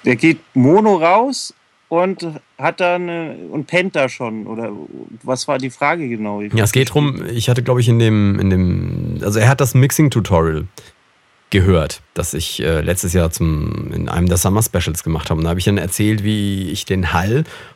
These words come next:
Speaker 2: häufig auch mal, ähm, also den Return vom Hall irgendwo in das Stereopanorama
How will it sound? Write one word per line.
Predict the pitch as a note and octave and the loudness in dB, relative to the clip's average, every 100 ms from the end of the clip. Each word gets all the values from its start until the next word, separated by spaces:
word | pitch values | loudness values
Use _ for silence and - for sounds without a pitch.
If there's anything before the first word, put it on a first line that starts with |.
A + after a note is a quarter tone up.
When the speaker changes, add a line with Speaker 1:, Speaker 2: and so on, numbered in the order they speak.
| - | 0
Speaker 2:
häufig | G#2+ A2 B2 - | 2 2 -2 -2
auch | - | 0
mal, | A#2 G#2 G#2+ G2 - | 2 4 2 0 -4
ähm, | F#2+ G2 G2 G2 G2 G2 F#2+ F#2+ G#2 G#2+ | -2 0 0 2 2 2 2 2 0 -2
also | G2 G2+ | -2 2
den | G#2+ | 4
Return | G#2 F2+ A2 A#2 | 4 2 2 2
vom | G#2 E2+ | 0 0
Hall | A2+ F#2 | 0 0
irgendwo | F#2 F#2+ G2 | -2 -2 2
in | G2 F#2 | 2 2
das | F2+ | 0
Stereopanorama | - G#2 G#2+ G#2 E2+ D2+ D2 D2+ C2 | 0 2 2 2 0 0 -2 -4 -6